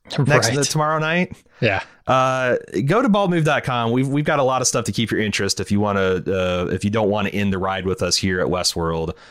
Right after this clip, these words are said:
Speaker 1: Uh, but then if not, we will definitely be back for season four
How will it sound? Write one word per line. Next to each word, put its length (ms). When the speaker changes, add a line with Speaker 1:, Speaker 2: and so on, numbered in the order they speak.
Speaker 1:
Uh, 340
but 200
then 320
if 200
not, 460
we 160
will 140
definitely 460
be 100
back 260
for 80
season 340
four 460